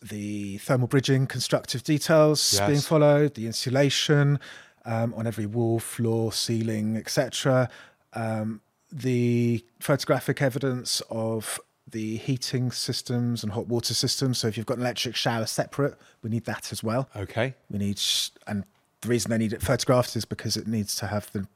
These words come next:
Speaker 1: make and model on there. So
Speaker 2: Yes.
Speaker 1: we know that there's no lies happening.
Speaker 2: Right, okay.
Speaker 1: Unscrupulous builders say they've put this in and haven't. So we're avoiding that.
Speaker 2: Yeah, yeah.
Speaker 1: Um, so how many was that? That was three. Um,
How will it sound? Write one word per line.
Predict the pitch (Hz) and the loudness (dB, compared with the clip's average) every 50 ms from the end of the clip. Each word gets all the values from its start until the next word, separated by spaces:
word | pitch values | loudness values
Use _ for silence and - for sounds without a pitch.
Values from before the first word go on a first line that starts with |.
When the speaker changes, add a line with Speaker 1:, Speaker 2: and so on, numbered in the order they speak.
| _ - | _ -8
Speaker 1:
make | - 120 107 101 - | -4 -4 -4 -2 -2
and | 107 | -2
model | 104 107 - 82 92 - - - | 0 0 -2 -4 -8 -10 -8 -6
on | 98 95 | -4 -2
there. | 95 95 98 - _ - - _ _ | -2 -2 -4 -8 _ -20 -20 _ _
So | - - - | -8 -4 -2
Speaker 2:
Yes. | 107 101 | 0 0
Speaker 1:
we | 101 101 95 95 95 95 | 0 0 0 0 -2 -4
know | 92 - | -4 -6
that | - 104 - - _ - | -8 -12 -12 -12 _ -14
there's | 101 87 110 | -10 -8 -6
no | 101 85 | -6 -6
lies | 85 82 80 85 90 - | -6 -8 -10 -8 -10 -10
happening. | - - - - 92 - _ _ _ - | -10 -12 -12 -12 -12 -12 _ _ _ -8
Speaker 2:
Right, | 104 98 90 92 98 - | -4 -2 -2 -2 -2 -6
okay. | 101 - - 110 120 - _ _ _ _ _ _ _ _ _ _ _ _ _ _ _ _ _ _ _ _ _ | -8 -6 -6 -6 -6 -6 _ _ _ _ _ _ _ _ _ _ _ _ _ _ _ _ _ _ _ _ _
Speaker 1:
Unscrupulous | - 143 - - 202 165 147 - 135 131 | -4 -2 2 6 6 6 6 6 2 2
builders | - 139 135 131 120 131 127 120 - | 6 6 6 6 6 4 2 2 2
say | - 123 117 | 0 -2 -2
they've | 117 113 - - | -2 -4 -6 -6
put | - 113 | -10 -10
this | - 107 - - | -8 -6 -6 -4
in | 113 104 | -4 -6
and | 101 92 | -6 -6
haven't. | 95 87 80 85 78 _ _ _ _ _ _ _ - | -8 -8 -10 -10 -14 _ _ _ _ _ _ _ -16
So | - - 98 | -10 -8 -4
we're | 107 113 123 | -2 0 0
avoiding | 120 127 143 131 127 120 113 104 | 4 4 4 4 4 2 -2 -4
that. | 98 85 76 - - - - | -6 -8 -12 -14 -18 -16 -16
Speaker 2:
Yeah, | 92 82 | -16 -16
yeah. | 85 80 - _ _ _ _ _ _ _ - - 104 | -16 -18 -20 _ _ _ _ _ _ _ -8 -6 -6
Speaker 1:
Um, | 104 | -4
so | 101 - 123 | -4 -4 -2
how | 104 113 | 0 0
many | 113 104 | 0 0
was | 92 | -2
that? | 87 90 67 | -4 -6 -8
That | - 98 | -8 -8
was | 80 - - - | -4 -4 -4 -4
three. | - - - - 147 139 135 131 131 127 - _ _ _ _ | -6 -6 -2 0 2 4 4 4 2 0 -4 _ _ _ _
Um, | - 95 98 98 98 98 95 98 98 101 98 92 | -10 -8 -6 -4 -4 -4 -2 -2 -2 -2 -4 -6